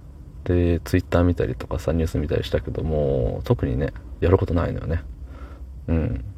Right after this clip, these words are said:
あの、他の皆さんのね、配信聞かせてもらったりとかはしながら、で、結局見るものなくなってくるから、ただ聞くだけになっちゃうのよね。じゃあ前の携帯でもできたやんって思うんだけれど。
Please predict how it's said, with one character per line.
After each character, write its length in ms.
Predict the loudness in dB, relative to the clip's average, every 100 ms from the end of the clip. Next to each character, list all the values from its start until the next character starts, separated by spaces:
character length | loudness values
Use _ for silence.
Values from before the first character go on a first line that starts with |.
| -16 -12 -6
あ 40 |
の、 100 | -2
他 220 | 0 2 4
の 340 | 4 4 2 -2 -14 -18 -4 4
皆 160 | 4
さ 80 | 4
ん 100 | 0
の 100 | 0
ね、 120 | 0 0
配 160 | 0 0
信 180 | -2
聞 100 | -2
か 120 | -2 -2
せ 80 |
て 80 | 0
も 80 | 2
ら 80 | 2
っ 40 |
た 120 | 0
り 80 | -2
と 80 | 0
か 100 | -2
は 120 | -2 -6 -16 -16 -16 -16 -4
し 140 | 2
な 80 | 4
が 100 | 6
ら、 160 | 4 2 -10 -18 -18 -18 -20 -20 -16 0
で、 140 | 2
結 160 | 2 -2
局 180 | 0 6
見 100 | 6
る 100 | 6
も 100 | 2
の 80 | 0
な 80 | 2
く 100 | 2
な 60 |
っ 40 | 2
て 60 |
く 100 | 0
る 60 | 0
か 100 | 2
ら、 20 |
た 60 | 0
だ 60 |
聞 100 | 0
く 80 | 2
だ 80 | 2
け 100 | 2
に 60 | -2
な 80 |
っ 20 | -2
ち 100 | -4
ゃ 40 |
う 20 |
の 60 | -4
よ 80 | -6
ね。 100 | -8 -10 -16 -14 -14 -14 -14 -16 0
じ 60 | 2
ゃ 40 |
あ 20 | 4
前 160 | 4
の 80 | 4
携 180 | 4 4
帯 100 | 4
で 80 | 4
も 80 | 2
で 120 | 0
き 80 | 2
た 60 |
や 100 | 0
ん 60 | -2
っ 20 |
て 180 | -6 -2
思 160 | 0
う 40 | 0
ん 40 |
だ 80 | -2
け 120 | -4
れ 60 | -4
ど。 200 | -6